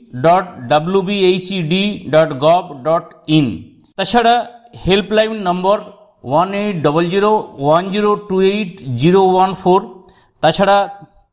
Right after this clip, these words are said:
তোমাদের যদি কোনো প্রশ্ন থাকে, তোমাদের জন্য কমেন্ট বক্স খোলাই থাকলো, প্রশ্ন এখানে করতে পারো, আমি যথাসম্ভব হেল্প করার চেষ্টা করব। এবারে চলে আসি বিবেকানন্দ স্কলারশিপের জন্য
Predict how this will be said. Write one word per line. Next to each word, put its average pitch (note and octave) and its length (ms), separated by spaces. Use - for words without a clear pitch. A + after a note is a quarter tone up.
তোমাদের F#3 420
যদি F3+ 180
কোনো F3 200
প্রশ্ন F3 420
থাকে, F#3+ 440
তোমাদের D#3+ 340
জন্য F3+ 580
কমেন্ট E3 360
বক্স E3 360
খোলাই E3 280
থাকলো, F3+ 640
প্রশ্ন D#3+ 300
এখানে D#3+ 540
করতে E3+ 320
পারো, F#3 460
আমি D3+ 240
যথাসম্ভব D#3 580
হেল্প C3+ 300
করার D3 560
চেষ্টা D#3+ 320
করব। F2+ 320
এবারে G#3+ 280
চলে A3 240
আসি G#3+ 400
বিবেকানন্দ G3+ 640
স্কলারশিপের F3+ 680
জন্য F3+ 560